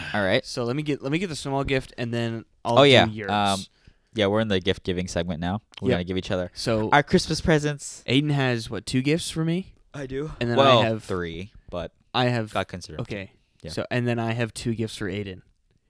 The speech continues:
Speaker 1: All right. Before we start, um, yeah, it's like what I said,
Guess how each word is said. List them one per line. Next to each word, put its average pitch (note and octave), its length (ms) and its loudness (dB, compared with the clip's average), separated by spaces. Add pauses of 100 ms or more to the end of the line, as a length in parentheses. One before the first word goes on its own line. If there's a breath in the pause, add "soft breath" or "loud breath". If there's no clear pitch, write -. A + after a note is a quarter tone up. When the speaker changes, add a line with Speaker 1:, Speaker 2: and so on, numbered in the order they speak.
(140)
Speaker 1:
All G2 100 0
right. F2 180 -2 (120)
Before A#2 300 0
we C#3 100 -4
start, G#2 400 -2 (1300 soft breath)
um, F#2 680 -2 (1200)
yeah, D3+ 220 4
it's A2 140 2
like E3+ 100 0
what D#3 120 4
I C3 80 4
said, G#2+ 360 2